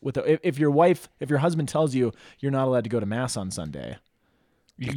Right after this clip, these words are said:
Speaker 2: can't
Speaker 1: not to be subordinate to that.
Speaker 2: No, no, it's, it, that's
Speaker 1: You know
Speaker 2: a
Speaker 1: what I
Speaker 2: dis-,
Speaker 1: mean?
Speaker 2: that's disordered. It's immoral,
Speaker 1: It's
Speaker 2: actually.
Speaker 1: disordered, but this is how some people just read the scriptures and like, "Well, that, that's what it means. You be, I listen to whatever they say." But there is a hierarchy, because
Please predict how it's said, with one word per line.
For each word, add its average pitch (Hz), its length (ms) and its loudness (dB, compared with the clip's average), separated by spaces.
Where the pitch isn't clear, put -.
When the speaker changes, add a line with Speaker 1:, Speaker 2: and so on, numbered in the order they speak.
Speaker 2:
can't 151 60 4
Speaker 1:
not 160 200 2
to 165 80 4
be 139 100 6
subordinate 120 540 2
to 110 80 -4
that. 78 300 -6
Speaker 2:
No, 156 340 2
no, 110 380 -6
it's, 120 220 -6
it, 139 220 2
that's 156 200 6
Speaker 1:
You - 20 6
know - 20 8
Speaker 2:
a - 20 6
Speaker 1:
what 147 60 4
I 139 40 8
Speaker 2:
dis-, 135 100 6
Speaker 1:
mean? 135 80 2
Speaker 2:
that's 143 200 6
disordered. 131 540 6
It's 104 140 -2
immoral, 123 440 4
Speaker 1:
It's 147 160 2
Speaker 2:
actually. 180 120 2
Speaker 1:
disordered, 175 240 8
but 165 100 4
this 196 160 8
is 196 100 2
how 180 100 8
some 156 220 4
people 131 280 2
just - 260 -6
read 120 260 0
the 101 140 -2
scriptures 107 400 -2
and 95 80 -6
like, 90 80 -6
"Well, 104 200 -6
that, 113 160 -8
that's 104 220 -8
what 101 80 -6
it 107 40 -4
means. 98 420 -6
You 98 60 -6
be, 87 220 -6
I 104 100 -6
listen 110 260 -6
to 113 80 -2
whatever 95 340 -4
they 90 180 -6
say." 78 480 -6
But 196 300 -4
there 196 120 6
is 190 120 6
a 180 40 6
hierarchy, 139 680 2
because 127 420 2